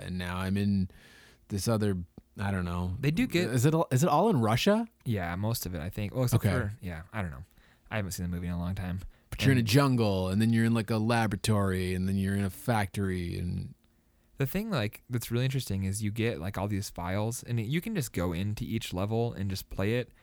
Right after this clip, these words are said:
Speaker 2: But if you, like, actually open up your watch and, like, flip through the files, or before the, the level, if you flip through the files,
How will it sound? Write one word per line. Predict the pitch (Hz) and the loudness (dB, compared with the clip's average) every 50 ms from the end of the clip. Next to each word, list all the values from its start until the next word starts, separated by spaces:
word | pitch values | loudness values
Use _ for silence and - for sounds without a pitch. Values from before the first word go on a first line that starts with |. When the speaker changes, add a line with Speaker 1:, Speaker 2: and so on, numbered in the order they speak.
| _ _ _ _ _ _ - - | _ _ _ _ _ _ -16 -2
Speaker 2:
But | - 156 151 131 | 0 0 0 0
if | 135 131 139 | -2 0 0
you, | - 147 | 0 0
like, | 147 - | 0 0
actually | 113 120 127 - 135 95 | -2 -4 -2 -2 -2 -2
open | 95 - - 110 | -2 -2 -2 -2
up | 107 110 | -2 -2
your | 104 98 | -2 -2
watch | 90 90 82 90 98 - - | -2 -2 -2 -2 -4 -2 -2
and, | 107 | -2
like, | 98 95 | -2 -2
flip | - - 117 - | -2 -4 -6 -4
through | - 117 | -4 -6
the | 113 98 | -6 -6
files, | - 90 87 90 95 98 104 104 107 - - | -6 -6 -4 -2 -2 -2 -2 -2 -4 -4 -2
or | - 120 117 107 | 0 2 2 2
before | 104 98 - - - 110 110 113 117 117 | 2 0 -2 -2 -2 0 2 2 0 0
the, | 113 113 120 117 113 107 98 | 0 0 -2 -2 -2 -2 -6
the | 104 117 113 110 | -4 -2 0 0
level, | 113 113 117 123 120 120 | 0 0 0 0 0 0
if | 117 120 | 0 0
you | 123 113 | -2 -4
flip | - 127 - | -4 -6 -4
through | - 127 | -4 -4
the | 120 | -4
files, | - 110 107 113 117 117 117 - | -2 -2 -2 0 0 -2 -4 -6